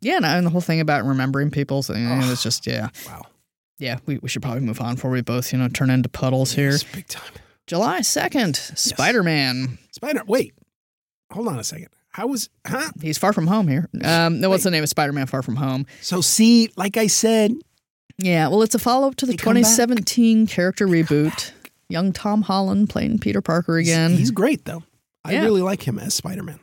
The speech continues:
Speaker 1: Yeah, and he goes, this is basically like Spider-Man Goes to Europe,
Speaker 2: Yeah.
Speaker 1: so.
Speaker 2: And the thing is, the thing about this guy is he's a trained dancer,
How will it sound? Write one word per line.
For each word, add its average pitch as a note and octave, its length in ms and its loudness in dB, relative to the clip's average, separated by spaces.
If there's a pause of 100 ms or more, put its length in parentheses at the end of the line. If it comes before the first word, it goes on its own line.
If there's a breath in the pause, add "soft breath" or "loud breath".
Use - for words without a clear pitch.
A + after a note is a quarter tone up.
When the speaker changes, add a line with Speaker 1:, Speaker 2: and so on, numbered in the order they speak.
(180)
Speaker 1:
Yeah, C#4+ 320 -2 (160)
and F3 180 2
he F3+ 180 6
goes, F#3 200 4
this F3 180 0
is D#3+ 160 -2
basically C#3+ 560 0
like B2+ 240 -4
Spider-Man B2 400 -2
Goes A#2+ 200 -2
to G2 60 -4
Europe, A#2 360 -4
Speaker 2:
Yeah. - 80 -2
Speaker 1:
so. A#2+ 320 0 (300 loud breath)
Speaker 2:
And F3+ 120 -6
the F3 40 -2
thing G#3+ 220 0
is, A3 220 0 (300)
the D3+ 60 -6
thing G#3+ 220 -2
about G#3+ 200 -2 (240)
this E3+ 140 -4
guy G3 320 -4 (420)
is D3 160 -8
he's D3 180 -2
a B2 60 -2 (120)
trained D3+ 360 -2
dancer, D3 460 -4